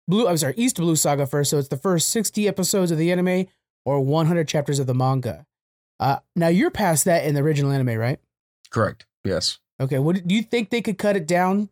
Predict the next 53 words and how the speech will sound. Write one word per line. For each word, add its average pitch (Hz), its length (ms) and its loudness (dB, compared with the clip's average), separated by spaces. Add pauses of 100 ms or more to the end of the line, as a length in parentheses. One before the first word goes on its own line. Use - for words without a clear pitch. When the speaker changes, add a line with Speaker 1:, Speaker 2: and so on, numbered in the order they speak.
Speaker 1:
Like 185 160 0
they, 208 100 0
they 226 260 -2
did 339 160 -2
for - 80 -2
that 180 160 2
for 180 40 -6
the 151 100 0
live 147 180 2
action 147 260 0
show. 139 140 0
Do - 40 2
you 135 60 0
think 156 160 -2
we 156 100 2
needed 147 140 2
Speaker 2:
No. 160 100 2
Speaker 1:
that 160 140 0
for 147 80 -2
an 139 80 0
anime 156 240 -2
version? 160 240 -6
Speaker 2:
I, 170 240 0
I 165 120 0
feel 247 180 0
like 269 140 0
they 208 100 -2
can 160 340 0
because 170 600 2
it's - 260 -2
happened 131 340 -2
before. 110 540 2
And 120 260 2
we 135 80 0
were 139 80 0
just 135 180 -2
talking 123 220 0
briefly 113 400 0
a 101 400 2
while 120 320 2
ago 98 280 0
about 104 380 2
how 113 280 2
I 143 300 0
am 143 360 0
now 131 260 0
rewatching, 110 640 0
uh, 104 220 0
something 123 200 -4
called 110 180 0
Sailor 165 260 0
Moon 147 160 0
Crystal, - 560 -4